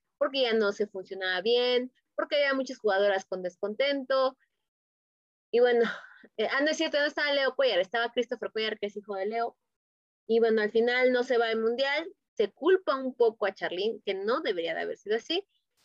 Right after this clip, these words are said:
pero bueno, ahorita Charlín está de vuelta, la está ro-,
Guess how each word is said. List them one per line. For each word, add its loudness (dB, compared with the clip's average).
pero 2
bueno, 4
ahorita 0
Charlín 0
está -2
de 2
vuelta, 0
la 0
está -2
ro-, 0